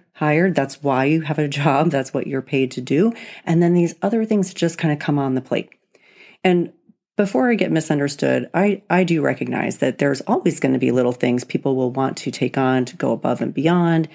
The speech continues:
um, to, to bring sort of their own, um, interests and, and their own passions into their workplace and to, to make things better. So I get that, and I'm not suggesting that you shouldn't ever do it. But when you reach the point where you're starting to feel like, "Wait a minute,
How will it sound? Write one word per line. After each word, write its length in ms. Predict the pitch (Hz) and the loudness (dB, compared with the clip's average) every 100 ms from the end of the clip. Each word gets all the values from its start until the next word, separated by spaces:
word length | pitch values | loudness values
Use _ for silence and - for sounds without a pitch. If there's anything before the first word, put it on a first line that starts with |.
| - - - - | -16 -20 -20 -4
um, 240 | 127 123 | -2 -2
to, 200 | 123 135 - | -2 -4 -2
to 140 | 143 | -4
bring 420 | 131 139 139 143 | -2 0 2 2
sort 200 | 143 131 | 2 0
of 60 | 123 | 0
their 200 | 127 - | -2 0
own, 420 | 143 139 147 156 156 _ _ _ - | 0 2 2 0 -4 _ _ _ -6
um, 380 | 127 123 123 - - | -2 -2 -4 -6 0
interests 540 | 156 156 165 170 - | 0 2 0 0 0
and, 220 | 131 127 | 0 0
and 460 | 131 131 127 123 123 | 0 2 2 0 -2
their 200 | 135 - | -2 0
own 280 | 139 143 139 | 0 0 0
passions 500 | 143 131 - 147 143 | 0 0 0 0 0
into 300 | 135 139 135 | -2 -2 0
their 160 | 131 | 0
workplace 540 | 123 139 - 175 190 - | 0 -2 0 2 2 0
and 160 | 123 - | -4 -4
to, 160 | 131 - _ | -6 -6 _
to 120 | - | 0
make 220 | 135 131 | 2 0
things 240 | - 127 120 | 0 -2 0
better. 280 | 104 92 - | 0 0 0
So 160 | - | 0
I 100 | 156 | 2
get 200 | 151 147 | 2 0
that, 180 | 165 185 | 2 2
and 140 | 139 | 2
I'm 120 | 131 131 | 2 2
not 220 | 135 - | 0 -2
suggesting 520 | 147 147 139 - 135 | -4 -2 -2 -2 -2
that 120 | 131 | -2
you 60 | - | -4
shouldn't 440 | - - 139 135 - _ | -4 -2 -2 -4 -8 _
ever 280 | 139 127 123 | -4 -2 -4
do 340 | 123 135 131 | -4 -2 0
it. 280 | 92 170 - - _ - - - _ | 0 -4 -8 -20 _ -20 -20 -20 _
But 80 | - | 0
when 140 | 143 | 2
you 100 | 139 | 2
reach 340 | 131 180 180 - | 2 0 0 -4
the 80 | |
point 460 | 180 - 180 170 - | -4 0 2 2 0
where 100 | 147 | -2
you're 120 | 135 | -2
starting 360 | 131 - 147 143 | -2 0 0 0
to 80 | 143 | -2
feel 200 | 139 131 | -2 0
like, 220 | 131 135 | 0 0
"Wait 140 | 185 | 2
a 40 | 151 | 2
minute, 300 | 131 135 | 2 0